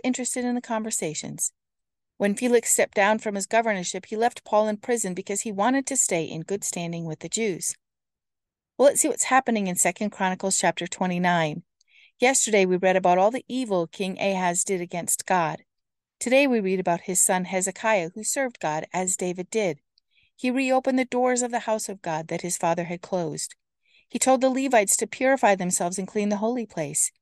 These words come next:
He was going to make an oath with God and needed the priests to attend to their duties. He warned them not to neglect their duties. When the house of God was sanctified, the king commanded the priests to sacrifice animals to the Lord. Hezekiah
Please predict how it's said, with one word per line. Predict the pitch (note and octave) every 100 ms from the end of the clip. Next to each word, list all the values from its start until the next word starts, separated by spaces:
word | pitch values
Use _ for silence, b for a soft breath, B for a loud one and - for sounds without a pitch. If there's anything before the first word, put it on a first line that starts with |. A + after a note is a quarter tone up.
| b -
He | C4+
was | B3+
going | C4+ C4
to | C4
make | C4 B3+
an | C4 -
oath | C4 C4 -
with | G3
God | - E3 D#3+ -
and | G#3+
needed | A#3 C4 C#4+
the | C4+
priests | - - C#4+ - - -
to | -
attend | B3 - A3+ A#3
to | -
their | A3+ G#3
duties. | G#3 A3+ A3+ D3+ C#3 - _ _ _ _ -
He | B3
warned | A#3+ B3+ B3+
them | B3+
not | B3+ C4
to | -
neglect | B3+ A#3+ A#3 D4+ -
their | F3+
duties. | D#3 D3+ C3+ C#3+ - - _ _ _ _ _
When | - G3+
the |
house | F3+ G3 -
of | A3+
God | F#3 F3+
was | F#3+ F#3+
sanctified, | E3 D#3+ E3 - D#3+ D#3+
the | -
king | - A3
commanded | G#3 G3+ G3 G3
the | -
priests | - G#3 -
to | G#3
sacrifice | G#3 G3+ G3 G3 G3+
animals | A3+ A#3+ A#3 A#3
to | - A3+
the | A3
Lord. | G3 G#3+ E3+ B2+ _ b b b
Hezekiah | - B3+ C4 C4+ C4